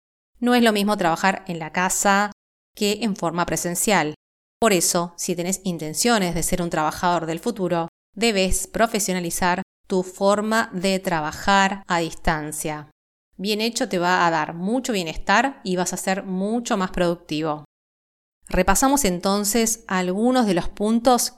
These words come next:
que hemos visto. Planifica tu día, organízate, ten claras tus tareas diarias, no hagas multitasking, mantén un horario,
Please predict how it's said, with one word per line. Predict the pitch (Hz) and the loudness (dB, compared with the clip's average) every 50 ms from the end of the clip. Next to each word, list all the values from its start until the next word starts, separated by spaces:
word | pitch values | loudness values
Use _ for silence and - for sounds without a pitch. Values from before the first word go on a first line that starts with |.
| _ | _
que | - 190 180 180 | 0 2 2 4
hemos | 180 185 180 185 - | 4 2 0 0 -2
visto. | 165 151 - - - - 165 156 156 - _ _ _ _ _ _ _ _ _ - | -6 -8 -8 -8 -4 -2 -4 -4 -4 -8 _ _ _ _ _ _ _ _ _ -6
Planifica | - 202 175 175 - 190 180 180 180 | -4 -4 -2 -2 -2 -2 -2 -2 -2
tu | 180 165 160 | -2 -2 -4
día, | 185 220 220 196 185 180 180 180 180 - - - | -2 -2 0 2 2 2 0 -2 -4 -8 -10 -4
organízate, | - 185 165 156 156 175 196 214 196 - 190 175 - 180 180 175 180 180 - _ _ _ _ _ - | -4 -4 -2 -2 -4 -4 -2 -2 -2 -2 -4 -4 -2 -2 -2 -2 -2 -6 -10 _ _ _ _ _ -4
ten | - 220 208 | -4 -2 -2
claras | 202 202 202 202 196 190 | 0 0 0 2 0 0
tus | - 185 - | -2 -4 -4
tareas | - 180 170 170 170 170 | -4 -2 -2 -2 -2 0
diarias, | 180 190 214 214 202 196 196 190 185 185 185 185 - - - - _ _ _ _ _ _ _ - | 2 4 4 4 4 4 4 4 4 2 2 2 0 0 -2 -6 _ _ _ _ _ _ _ -8
no | 202 202 202 190 | -4 0 2 2
hagas | 180 175 170 165 - 175 | 2 2 0 -2 -2 -2
multitasking, | 190 185 185 180 165 160 156 151 - 190 196 190 190 - - - - 185 180 180 175 175 175 180 185 _ _ _ _ _ _ - | -2 -2 0 -2 -2 -4 -6 -4 0 2 2 2 0 -2 -10 -6 -4 -4 -4 -4 -6 -8 -10 -12 -14 _ _ _ _ _ _ -4
mantén | 233 233 226 226 220 208 202 | -2 -2 -2 0 -2 -2 -2
un | 190 180 170 | -2 -2 -2
horario, | 160 185 196 202 196 185 185 185 185 185 185 185 - _ | 0 0 0 2 2 2 2 2 2 0 -4 -6 -12 _